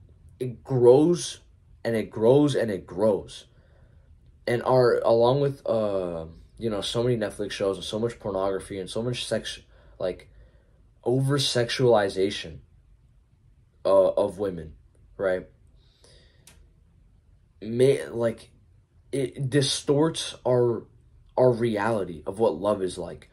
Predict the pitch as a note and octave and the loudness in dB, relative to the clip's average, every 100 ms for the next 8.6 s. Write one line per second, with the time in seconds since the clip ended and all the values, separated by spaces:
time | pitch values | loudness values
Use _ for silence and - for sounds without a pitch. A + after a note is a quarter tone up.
0 | _ - - C3+ B2+ - - - - D3 | _ -10 2 4 4 -2 -16 -20 2 6
1 | F#3+ G#3+ F#3+ D#3+ D3 A#2+ C3 C3+ D#3+ D3+ | 6 4 2 2 0 -4 -6 -2 4 8
2 | D#3+ D#3 C#3 C#3+ C#3 B2+ C3+ B2+ A2 A2+ | 8 8 2 -2 -2 -2 -2 -2 0 0
3 | G#2+ - E2 - - E2+ F2+ - A#2+ B2+ | -2 -6 -14 -14 -6 -6 -6 -4 -2 0
4 | C#3+ D3 C3 D3+ C3 B2 A#2 A2 A2 G2 | 0 0 2 2 2 2 0 0 0 0
5 | E2 F2 G2+ F2 D2+ - - _ _ _ | -2 -2 -6 -6 -10 -16 -20 _ _ _
6 | _ _ - - _ - D#3+ F#3 D3 C#3+ | _ _ -20 -20 _ 2 8 8 6 -2
7 | - D3 D3 B2 - A#2 A2 G#2 G#2 G#2 | -2 0 2 2 0 -2 -4 -6 -6 -6
8 | F#2 F#2+ F2 D#2 D#2 D2+ | -8 -10 -12 -14 -16 -16